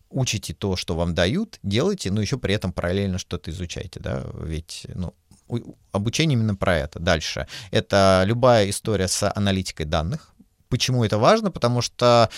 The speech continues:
в вузе вам точно не дадут те, м, виды практических работ, с которыми вы реально столкнётесь в бизнесе. Вам скажут: «Мне нужно посчитать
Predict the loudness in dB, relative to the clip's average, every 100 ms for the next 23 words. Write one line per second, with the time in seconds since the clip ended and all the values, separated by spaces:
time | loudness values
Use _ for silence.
0 | -12 -4 2 4 6 4 4 4 4 2
1 | -2 2 4 4 0 -4 -10 -18 -20 _
2 | _ _ _ -2 4 6 6 4 -6 -2
3 | 0 2 2 0 -2 -6 -2 0 0 2
4 | 2 0 -2 -6 -6 -4 -4 0 0 0
5 | -4 -4 -4 -2 -2 0 0 0 -2 -4
6 | -6 -4 -6 -6 -6 -6 -6 -8 -6 -4
7 | -4 -4 0 0 0 -2 0 2 0 -2
8 | -6 -8 -8 -6 4 4 4 0 -4